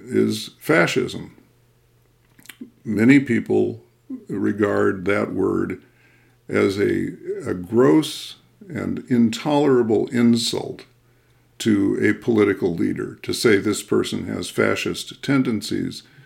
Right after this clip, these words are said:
or this person has fascist inclinations or dreams and desires. But what I want to point out is that just like the word alcoholic,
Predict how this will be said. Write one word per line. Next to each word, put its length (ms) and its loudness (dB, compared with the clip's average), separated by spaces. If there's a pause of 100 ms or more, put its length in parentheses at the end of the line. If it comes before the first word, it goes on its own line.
(340)
or 120 -2
this 220 -2
person 460 -2
has 420 -6 (320)
fascist 680 -2
inclinations 920 -4
or 140 -2
dreams 580 2
and 220 -4
desires. 840 -4 (1160)
But 160 2
what 120 0
I 160 2
want 220 2
to 180 -4
point 220 0
out 200 0
is 160 0
that 180 -2
just 300 0
like 280 0
the 80 -2
word 280 2
alcoholic, 960 -4